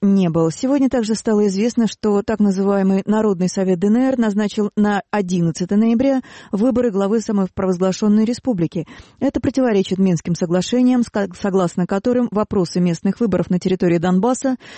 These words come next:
находящейся под контролем сепаратистов, должны обсуждаться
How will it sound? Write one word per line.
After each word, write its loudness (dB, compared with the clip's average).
находящейся -2
под -6
контролем 0
сепаратистов, -4
должны -2
обсуждаться -2